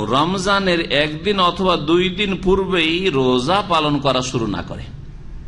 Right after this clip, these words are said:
তাহলে কেউ যদি সাতাইশ শাবানে, আঠাইশ শাবানে, ঊনত্রিশ শাবানে, এই দিনগুলিতে বা ত্রিশ শাবানে, আহ, রোজা রাখে,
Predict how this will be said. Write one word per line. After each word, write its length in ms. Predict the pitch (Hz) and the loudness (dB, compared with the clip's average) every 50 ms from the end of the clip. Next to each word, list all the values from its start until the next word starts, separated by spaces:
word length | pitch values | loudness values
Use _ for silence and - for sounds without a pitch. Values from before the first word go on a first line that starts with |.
| - - - - - - | -12 -10 -10 -10 -6 -4
তাহলে 280 | 120 117 117 117 113 | -2 -2 0 0 0
কেউ 220 | 110 113 - 113 117 | -2 0 0 0 0
যদি 520 | 107 113 113 107 104 107 101 95 85 80 - - - - - - - - - | 2 0 0 2 2 2 2 2 2 0 -2 -4 -6 -8 -8 -8 -8 -4 -2
সাতাইশ 500 | - - 117 110 107 - 120 110 110 - | 0 2 2 0 0 2 2 2 2 2
শাবানে, 640 | - - - 101 101 98 101 101 101 101 98 95 - | 0 2 2 0 0 2 0 0 2 2 2 0 0
আঠাইশ 500 | - 104 107 107 - 120 113 - - - | 0 -2 -2 0 -2 -2 -2 0 -2 0
শাবানে, 440 | - 101 98 98 101 98 101 101 95 | 0 0 0 2 0 0 2 0 0
ঊনত্রিশ 560 | 95 110 113 110 104 - 117 117 110 - - | 0 0 0 0 0 2 0 2 2 0 0
শাবানে, 500 | - 107 98 92 92 95 95 95 92 92 - | 2 2 2 2 2 2 2 2 2 0 0
এই 180 | - 113 123 123 | 0 0 0 2
দিনগুলিতে 600 | 110 117 123 120 113 104 107 104 98 90 - 104 | 2 2 0 2 2 2 2 2 2 2 0 0
বা 160 | 95 98 101 98 - | 2 2 0 0 0
ত্রিশ 340 | - 131 127 123 123 - - | 0 0 2 2 2 0 0
শাবানে, 500 | - 104 104 98 101 101 101 101 95 92 92 95 - - - - - - - - - - | 0 0 2 2 2 2 2 2 0 0 -2 -4 -6 -6 -8 -8 -8 -8 -6 -6 -4 -2
আহ, 180 | 101 101 104 104 | 0 2 2 4
রোজা 400 | 107 120 127 120 127 147 151 143 | 4 4 4 4 4 4 4 4
রাখে, 520 | 131 120 - - 131 120 113 117 120 127 | 2 0 0 0 0 0 0 0 0 -2